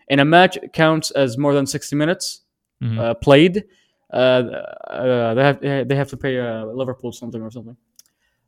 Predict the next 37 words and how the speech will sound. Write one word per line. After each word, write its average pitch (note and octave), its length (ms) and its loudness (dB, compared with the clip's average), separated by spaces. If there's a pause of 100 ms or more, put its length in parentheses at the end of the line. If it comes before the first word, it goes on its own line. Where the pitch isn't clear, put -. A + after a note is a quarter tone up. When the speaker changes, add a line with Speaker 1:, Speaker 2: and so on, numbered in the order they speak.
(160)
Speaker 1:
But, C3+ 220 -4
uh, B2 240 -4
yeah, D3+ 240 4 (100)
two, A3 540 -2 (320)
like, B2 240 -2
three F3+ 160 4
hundred E3 220 4
million E3+ 280 4
euros D3+ 280 2
gone. D3+ 440 2 (260)
Bad D3 240 8
transfers. E3+ 560 -2 (220)
Dembele D#3 440 6
is B2 260 -4 (340)
injured D#3 440 4
all D3+ 120 4
the C3+ 60 -2
time. E3 240 4
Coutinho D3+ 340 -2
doesn't C#3 200 0
even C3 180 0
play D3 340 2
half D#3 200 0
the D3 80 0
time. D#3+ 340 -4 (160)
And C#3 160 0
the D3+ 60 6
other D3 160 2
half, C#3+ 240 2 (200)
it C3 140 -14
doesn't C3+ 220 -2
even B2 240 -2
score C3+ 320 -4
goals C#3+ 420 -6
or A2+ 160 -12
do A#2 180 -8
anything C#3 380 -6